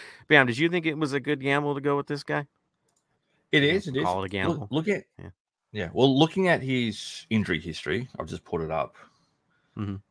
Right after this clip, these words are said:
Speaker 2: In twenty seventeen, twenty eighteen, he missed three games for Atlanta with an unknown injury. They're,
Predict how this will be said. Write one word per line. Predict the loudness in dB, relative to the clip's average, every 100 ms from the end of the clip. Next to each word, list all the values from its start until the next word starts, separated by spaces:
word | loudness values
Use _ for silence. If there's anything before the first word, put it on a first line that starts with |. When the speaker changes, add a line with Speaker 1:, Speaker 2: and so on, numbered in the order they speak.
| _ _ _
Speaker 2:
In | 0 0 0 -10
twenty | 0 2 2
seventeen, | 0 0 -2 -4
twenty | -4 -4
eighteen, | -4 -4 -6 -8 -10
he | -8 -4
missed | -4 -6 -12 -8
three | -6 -2
games | -2 -2 -6
for | -6 -4 -2 -4 -10 _ _ _ _ _ _
Atlanta | -6 -4 -4 -4 -4 -4
with | -4 -6 -8 -12
an | -10 -6
unknown | -6 -4 -4
injury. | -6 -4 -4 -6 -12 _
They're, | -10